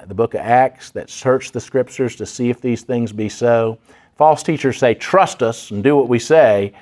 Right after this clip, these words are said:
Uh, Peter says, "Let me remind you what the Word says and do what God says," right? So that's our job. Peter says he's reminding them of what the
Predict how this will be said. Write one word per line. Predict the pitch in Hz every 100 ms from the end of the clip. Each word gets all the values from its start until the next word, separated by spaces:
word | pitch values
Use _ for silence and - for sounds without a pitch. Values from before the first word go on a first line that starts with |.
| - - - _ -
Uh, | 104
Peter | 101 143 139
says, | 135 131 117 117
"Let | 120
me | 117
remind | 110 120 147 151
you | 131
what | 127
the | 120
Word | 117 160 151
says | - 113 113 104
and | 117
do | 127
what | 131 110
God | 135 131 127
says," | - 101 80 - - -
right? | 101 113 - _
So | -
that's | 98 107 -
our | 113
job. | 101 98 87 78 95 - - - - _ _
Peter | - 156 147
says | 160 143
he's | 143 123
reminding | 127 127 185 220 147
them | 117 117 120
of |
what | 123 123
the | -